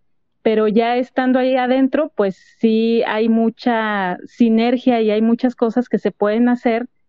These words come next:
eh, tanto l-, los ingenieros civiles como la parte de, de materiales, eh, más, un poco más dedicada a la ciencia. Entonces, este,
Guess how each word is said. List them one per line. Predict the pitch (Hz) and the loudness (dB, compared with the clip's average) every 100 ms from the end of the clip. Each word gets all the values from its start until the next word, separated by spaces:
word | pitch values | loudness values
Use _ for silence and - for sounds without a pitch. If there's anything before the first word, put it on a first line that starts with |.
| _ _ _ - | _ _ _ -4
eh, | 208 202 196 | 0 0 -2
tanto | - 214 240 254 | -2 -2 0 0
l-, | 262 247 - | 0 -2 -2
los | 208 196 202 | -2 0 -2
ingenieros | 190 180 202 226 | 0 0 0 2
civiles | 247 254 240 254 - _ _ _ | 2 2 2 -2 -4 _ _ _
como | 214 196 196 | 0 0 0
la | 185 | -2
parte | - 196 196 - | -4 -4 -2 -2
de, | 220 202 185 180 - | 0 0 0 -2 0
de | 208 | 0
materiales, | 208 196 - 202 202 202 208 208 - _ | 2 0 0 0 0 0 0 -2 -8 _
eh, | - 185 180 175 | -4 0 0 0
más, | 180 190 208 196 _ _ _ _ _ _ _ | 0 -2 -2 -8 _ _ _ _ _ _ _
un | - 220 | -4 0
poco | 240 240 | 0 2
más | 240 233 _ _ _ | 0 -2 _ _ _
dedicada | - 226 208 202 214 | -2 0 2 0 0
a | 226 | 0
la | 214 | 0
ciencia. | - 202 185 - - _ _ _ _ - | 0 0 -2 -6 -20 _ _ _ _ -2
Entonces, | 202 - 214 208 247 240 220 | -2 2 0 2 0 0 0
este, | 190 _ 202 190 180 151 | -4 _ 0 2 0 -2